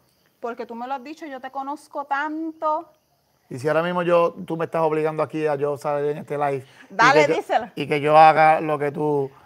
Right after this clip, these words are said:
Speaker 2: digas.
Speaker 1: <laughs> Dale, díselo, díselo a ella si te
Speaker 2: Porque,
Speaker 1: molesta.
Speaker 2: porque puede pasar que ahora
Speaker 1: Sí.
Speaker 2: mismo yo esté aquí oprimido bajo una
Speaker 1: <laughs>
Speaker 2: amenaza.
Speaker 1: Lo tengo pillado por debajo de, por debajo de la mesa, lo tengo pillado. No, este, en realidad, pues,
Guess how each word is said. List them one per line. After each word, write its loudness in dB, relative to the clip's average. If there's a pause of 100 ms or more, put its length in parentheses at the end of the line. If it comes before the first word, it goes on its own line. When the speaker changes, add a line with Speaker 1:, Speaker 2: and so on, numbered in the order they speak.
(140)
Speaker 2:
digas. -2
Speaker 1:
<laughs> -14
Dale, 2
díselo, -6
díselo -8
a -2
ella -6
si -20
te -14
Speaker 2:
Porque, -4
Speaker 1:
molesta. -6
Speaker 2:
porque -8
puede 0
pasar 6
que 4
ahora 8
Speaker 1:
Sí. 4
Speaker 2:
mismo 0
yo 8
esté 4
aquí -2 (280)
oprimido 2
bajo 8
una 6
Speaker 1:
<laughs> 4
Speaker 2:
amenaza. 8 (500)
Speaker 1:
Lo 2
tengo 0
pillado 2
por -2
debajo 2
de, -4 (260)
por 2
debajo 8
de 2
la 0
mesa, -2
lo 0
tengo -4
pillado. -2 (680)
No, -2
este, -4
en -10
realidad, -4 (220)
pues, -6